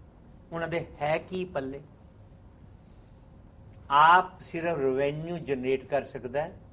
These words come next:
ਆਪ ਐਜੂਕੇਸ਼ਨ ਡਿਪਾਰਟਮੈਂਟ ਨੂੰ ਦੇਖ ਸਕਦਾ ਹੈ, ਆਪ ਦਿੱਲੀ ਗੌਰਮੈਂਟ ਸਿਰਫ ਮੈਡੀਕਲ ਹਸਪਤਾਲਾਂ ਨੂੰ ਦੇਖ ਸਕਦੇ ਨੇ।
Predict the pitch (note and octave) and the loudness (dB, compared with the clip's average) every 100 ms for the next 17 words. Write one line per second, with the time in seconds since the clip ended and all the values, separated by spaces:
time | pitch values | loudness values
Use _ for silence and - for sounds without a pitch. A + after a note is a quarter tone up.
0 | - - - - - - - - - - | -20 -20 -20 -20 -20 -20 -20 -20 -20 -20
1 | - - - D3+ D#3+ - C3+ B2+ C#3 - | -20 -6 6 8 8 4 -4 -4 -6 -8
2 | D3+ - E3 C3 C3+ C#3 B2+ B2 C3+ C#3+ | -8 -6 -8 -6 -4 0 0 0 -10 -10
3 | B2 B2+ B2+ A#2 A#2 C#3 C#3+ - - - | -6 -6 -6 -14 -10 -10 -10 -20 -20 -20
4 | - - - - - D3+ D#3+ F3+ C3 B2 | -20 -20 -20 -16 2 8 10 8 4 -8
5 | C#3+ D3 D#3+ C3+ C3+ C3 D3 D3 - D3 | -6 -6 -4 2 4 4 -2 -10 -6 -4
6 | C3+ B2+ A#2+ B2 B2 C#3 - C#3+ C3+ - | -4 -6 -6 -4 -4 -6 -4 -2 -4 -10
7 | - - - - - - D3 D3 - - | -20 -20 -20 -20 -10 4 4 4 -6 -14
8 | - D3+ C#3+ D3+ D3+ C#3 B2+ B2+ B2 A2+ | 0 4 4 2 -2 -2 -2 -2 -6 -12
9 | A#2 A#2 B2+ | -12 -12 -14